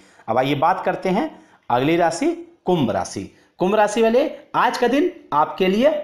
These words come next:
बेहतरीन रहेगा। खुद की मेहनत से आप परिवार की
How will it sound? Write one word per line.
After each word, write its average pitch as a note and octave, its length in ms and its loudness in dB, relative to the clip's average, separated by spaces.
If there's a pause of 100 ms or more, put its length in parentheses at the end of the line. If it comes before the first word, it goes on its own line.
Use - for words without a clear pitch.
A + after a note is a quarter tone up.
(120)
बेहतरीन B3+ 640 2
रहेगा। G2 380 -2 (460)
खुद - 180 0
की D4 540 -2
मेहनत E3 400 2
से A#3+ 180 2
आप A#3 280 0 (240)
परिवार D#3 460 2
की A3+ 260 -4